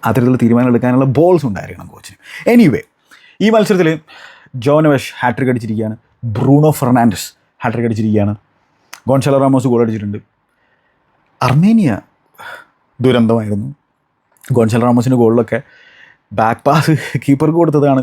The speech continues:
ഗോൺസാലോ റാമോസ് പോയി എടുത്തിട്ട് കീപ്പറിനെ മറികടന്ന് ഗോൾ അടിച്ചിട്ടുണ്ടായിരുന്നത്. അപ്പോൾ ആ രീതിയിൽ ദുരന്തം പെർഫോമൻസ് ആയിരുന്നു അർമേനിയയുടെ ഭാഗത്ത് നിന്ന്. അതിൽ തന്നെ നമ്മൾ ആദ്യത്തെ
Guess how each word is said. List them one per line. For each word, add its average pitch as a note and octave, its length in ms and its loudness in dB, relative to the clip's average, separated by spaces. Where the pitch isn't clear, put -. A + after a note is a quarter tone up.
ഗോൺസാലോ B2 320 0
റാമോസ് A#2 260 0
പോയി A2+ 160 0
എടുത്തിട്ട് G#2+ 260 -4
കീപ്പറിനെ A2 380 0
മറികടന്ന് G#2+ 420 2
ഗോൾ G2+ 140 4
അടിച്ചിട്ടുണ്ടായിരുന്നത്. E2+ 560 -4
അപ്പോൾ G2+ 200 -8
ആ B2 40 -2
രീതിയിൽ C#3+ 260 2
ദുരന്തം C3+ 400 2
പെർഫോമൻസ് C3 500 0
ആയിരുന്നു A2 240 0
അർമേനിയയുടെ A#2+ 380 4
ഭാഗത്ത് G2+ 220 -2
നിന്ന്. A#2 200 -6
അതിൽ C#3+ 180 0
തന്നെ F3 160 -2
നമ്മൾ D#3 140 4
ആദ്യത്തെ C#3+ 200 2